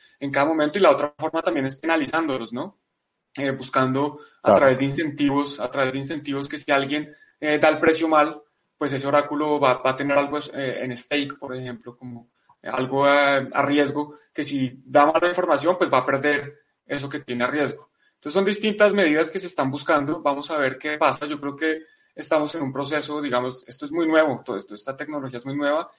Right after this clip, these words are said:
Speaker 1: y yo sí tengo fe de que vamos a llegar a, a, a un, a una solución viable para, de nuevo, no descentralizarlo completamente porque, como siempre decimos, la descentralización no es binaria, no es que sea descentralizado o, o completamente centralizado, sino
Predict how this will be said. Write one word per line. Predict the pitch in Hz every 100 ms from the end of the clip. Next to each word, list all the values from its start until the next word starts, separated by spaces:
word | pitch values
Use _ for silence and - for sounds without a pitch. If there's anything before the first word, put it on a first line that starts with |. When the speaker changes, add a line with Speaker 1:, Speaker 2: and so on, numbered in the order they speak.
| _
Speaker 1:
y | - 139
yo | 139
sí | 156
tengo | 165 156 156
fe | 160 156
de | 151 156
que | 160
vamos | 143 127 123
a | 147
llegar | 143 120 120
a, | 131 127
a, | 131 _ _ - 135
a | 135 -
un, | 127 127 127 127 127 -
a | -
una | 127 127
solución | 143 135 127 123 117 117
viable | 127 131 123 123 127 _ _ _ _
para, | - 147 135
de | 127
nuevo, | 127 143 123
no | 139
descentralizarlo | 151 175 202 202 151 131 131
completamente | 143 160 139 139 143 143 190
porque, | 190 - 131 120 - _ _ _ -
como | 139 127
siempre | 139 131 156
decimos, | 147 135 147 -
la | 143
descentralización | 131 - 127 123 123 - 127
no | 131
es | 135
binaria, | 143 147 139 151
no |
es | 131
que | -
sea | 131 135 139 - _
descentralizado | - 160 147 135 123 120 131 127 135
o, | - 139 131 - - _
o | 127 127
completamente | 123 127 131 131
centralizado, | 143 135 131 123 151
sino | 196 190 143